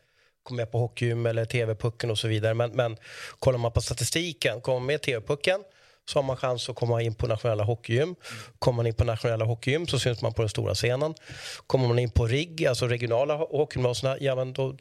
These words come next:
Speaker 1: tror inte ni tittar på dem lika mycket. Eh, och sådär. Så att statistiken ger ju att, att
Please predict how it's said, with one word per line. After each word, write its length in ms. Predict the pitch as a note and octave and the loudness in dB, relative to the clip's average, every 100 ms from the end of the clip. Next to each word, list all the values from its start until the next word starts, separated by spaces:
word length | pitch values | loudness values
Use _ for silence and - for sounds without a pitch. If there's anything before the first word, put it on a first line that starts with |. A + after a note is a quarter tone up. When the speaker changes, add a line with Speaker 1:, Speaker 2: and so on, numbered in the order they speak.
| - | -2
Speaker 1:
tror 100 | D#3 | -2
inte 160 | D#3 C3 | 0 0
ni 100 | A#2+ | 0
tittar 260 | C#3+ - | 0 0
på 60 | E3 | 2
dem 200 | B2 A2+ | 0 0
lika 240 | A2 - | -2 -2
mycket. 340 | G#2+ - F#2+ - - - - - - - | -4 -2 -4 -4 -14 -18 -14 -10 -8 2
Eh, 160 | A2+ G#2+ | 4 4
och 220 | - A2+ | 2 2
sådär. 220 | A#2+ G2 | 2 2
Så 120 | A#2+ | 0
att 100 | B2 | -2
statistiken 720 | - C3+ C3 - F3+ - C#3 A#2+ | -2 -2 0 0 0 0 0 2
ger 160 | C3 | 0
ju 300 | C3 A#2+ A2+ | 0 0 0
att, 240 | A2+ G#2+ - | 0 -2 0
att 180 | A2 | -2